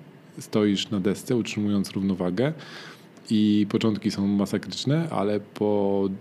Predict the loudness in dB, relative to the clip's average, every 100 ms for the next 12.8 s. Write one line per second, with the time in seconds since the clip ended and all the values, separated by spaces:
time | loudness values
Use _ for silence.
0 | -8 -6 -2 -2 0 0 0 -2 -4 -4
1 | 0 0 0 -2 -2 0 4 4 2 0
2 | 0 -2 -2 -2 0 0 -2 -4 -2 0
3 | 0 0 -4 -4 -6 -4 -2 -2 -2 -2
4 | 0 0 -2 -4 -2 -4 -12 -20 -20 -20
5 | -8 -4 -2 0 2 2 2 0 2 2
6 | 2 0 -4 -6 -4 -4 -2 -2 -2 -2
7 | -6 -2 -2 -2 -4 -6 -4 -4 -4 -2
8 | -4 -6 -8 -4 -4 -6 -6 -4 -4 -6
9 | -8 -2 0 0 -4 -14 -6 -6 -6 -4
10 | -4 -2 -4 -4 -6 -8 -8 -8 -8 -6
11 | -4 -2 -2 -2 -4 -6 -6 -6 -4 -2
12 | -2 -2 -2 -4 -4 -6 -4 -8